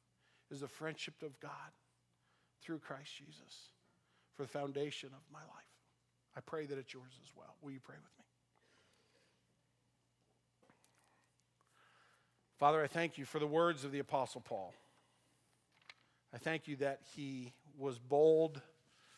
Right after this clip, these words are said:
through the Spirit to write the truth,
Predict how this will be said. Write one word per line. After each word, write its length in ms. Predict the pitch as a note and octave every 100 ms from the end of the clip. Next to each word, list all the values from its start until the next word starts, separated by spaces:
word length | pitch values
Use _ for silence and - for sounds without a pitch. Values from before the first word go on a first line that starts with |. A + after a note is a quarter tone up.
| -
through 160 | - C#3+
the 60 | B2
Spirit 480 | - F3 F3+ F#3+ - - _ _ _ _ _ _ _ _ _ _ _ -
to 100 | C#3+
write 300 | D3+ D3 -
the 80 |
truth, 380 | - - D3 A#2